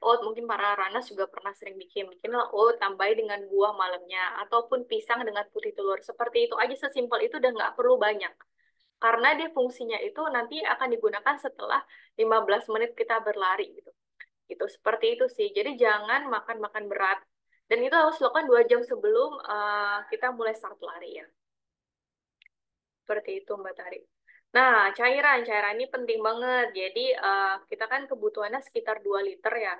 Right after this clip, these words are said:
per hari. Jadi, "Dok, saya minum banyak nggak dua liter sebelum lari?" Jangan. Ini, ini masukan cairan ini selama kita latihan lari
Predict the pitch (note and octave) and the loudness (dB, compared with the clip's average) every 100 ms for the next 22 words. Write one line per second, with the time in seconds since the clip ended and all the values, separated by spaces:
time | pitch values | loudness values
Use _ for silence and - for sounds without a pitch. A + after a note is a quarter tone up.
0 | - G3 - F3+ F#3 G3 G3 C#4+ _ - | -12 -16 -10 -8 -8 -6 -6 -6 _ -20
1 | _ - D4+ - D#4+ D4 C4+ A3 A3 D4 | _ -2 -2 -2 -6 -4 0 2 2 -2
2 | B3 G3+ G3+ G3+ G#3+ - G#3+ G3+ G3+ G3 | 0 2 2 0 -6 -2 -4 -2 -4 -2
3 | G3 A3+ A3+ F3 - _ _ - D#4 - | -2 0 0 -2 -10 _ _ -6 -6 -6
4 | C4+ D#4 - B3+ B3+ - B3 B3 B3 A3+ | -2 0 2 0 0 -4 -2 -2 0 0
5 | A3 A3 D4+ - A3+ A3 A3+ A3+ A3+ G#3+ | 0 -2 -4 2 2 2 -2 -4 -2 -2
6 | G3+ G#3 G#3 G3+ F#3 - C4 | -2 -4 -8 -6 -4 -4 -6